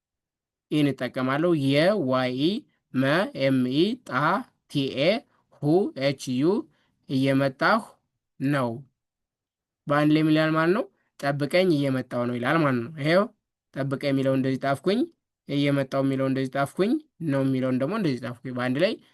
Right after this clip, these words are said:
ጠብቀኝ እየመጣሁ ነው ይላል ማለት ነው። ሶ በዛሬ ትምህርታችን የተማርነው ምንድን ነው? የተለመዱ አረፍተ ነገሮችን አማርኛ በእንግሊዝኛ መጻፍ ማለት ነው። ይሄው አንዴ ልድገምላችሁ።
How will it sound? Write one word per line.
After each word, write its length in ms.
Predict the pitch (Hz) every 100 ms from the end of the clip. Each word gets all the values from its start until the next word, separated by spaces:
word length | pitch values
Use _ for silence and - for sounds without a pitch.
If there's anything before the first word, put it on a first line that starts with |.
| _ -
ጠብቀኝ 500 | 147 139 135 139 131
እየመጣሁ 480 | 131 127 123 - -
ነው 100 | 120
ይላል 260 | 117 127 156
ማለት 220 | 131 117
ነው። 100 | 120 _ _ _ _ _ _ _ _ _ - _ -
ሶ 120 | - 147 175 196 _
በዛሬ 320 | 160 180 160
ትምህርታችን 500 | 135 135 - 139 147
የተማርነው 500 | 139 143 143 143 147
ምንድን 220 | 147 147
ነው? 120 | 185 - - _ _
የተለመዱ 520 | 147 139 143 139 139 147
አረፍተ 280 | 139 135 147
ነገሮችን 520 | 143 139 147 151 202 302 - _ _ -
አማርኛ 380 | 139 131 135 135
በእንግሊዝኛ 480 | 131 135 135 139 156 214 330 _ -
መጻፍ 560 | 139 131 123 120 165 165
ማለት 300 | 135 120 117
ነው። 140 | 117 135 _ _
ይሄው 260 | 131 143 208 - _ _ _ _
አንዴ 200 | 127 123 123
ልድገምላችሁ። 760 | 123 127 135 135 143 - 180